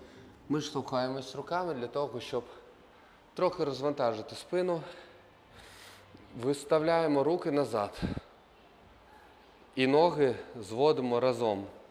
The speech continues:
Ось так. У нас, е, с-, стопи разом, коліна разом.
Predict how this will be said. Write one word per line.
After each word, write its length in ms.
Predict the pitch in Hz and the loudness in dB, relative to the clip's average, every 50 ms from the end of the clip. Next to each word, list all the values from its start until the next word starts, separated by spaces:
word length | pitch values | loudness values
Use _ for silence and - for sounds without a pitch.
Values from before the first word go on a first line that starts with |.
| - - - - - - - - - - - - | -20 -20 -20 -20 -20 -20 -20 -20 -20 -20 -14 -8
Ось 240 | 123 120 117 110 - | -4 -2 -2 -4 -2
так. 360 | - - 113 120 139 - - - - - - - - - - - - - - - - | 2 4 4 4 4 2 -4 -14 -18 -20 -20 -20 -20 -20 -20 -20 -20 -20 -18 -6 0
У 80 | 120 | 4
нас, 340 | 131 147 151 143 - - - | 6 6 6 6 2 2 4
е, 40 | 131 127 131 131 131 131 127 - - 113 113 113 - - - - - | 6 8 8 10 8 8 6 4 0 -6 -10 -12 -14 -16 -20 -20 -20
с-, 200 | - - - - - - - - - | -18 -18 -18 -20 -20 -20 -20 -20 -16
стопи 440 | - - - 160 147 139 - 135 120 | -14 0 4 6 6 6 6 4 4
разом, 540 | 123 127 120 107 143 170 185 190 196 175 165 - - - - - | 4 4 4 4 6 6 6 4 2 -2 -8 -12 -14 -18 -10 -6
коліна 380 | - 120 123 147 151 147 143 | -2 0 2 2 2 2 2
разом. 440 | 135 135 123 107 113 107 104 101 101 | 0 0 0 0 0 0 0 0 -4